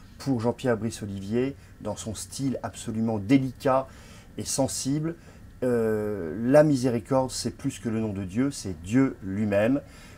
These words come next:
Euh, et il montre que la miséricorde, c'est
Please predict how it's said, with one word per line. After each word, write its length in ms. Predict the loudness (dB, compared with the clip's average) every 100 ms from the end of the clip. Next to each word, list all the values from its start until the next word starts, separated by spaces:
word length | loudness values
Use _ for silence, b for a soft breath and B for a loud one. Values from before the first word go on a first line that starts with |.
| B
Euh, 320 | -6 -4 -4 -4
et 100 | -4
il 200 | -4 -2
montre 380 | 2 2 2 -4
que 240 | -4 -4 -4 B -4
la 80 | -2
miséricorde, 560 | 0 0 -2 2 0
c'est 300 | 0 -6 -6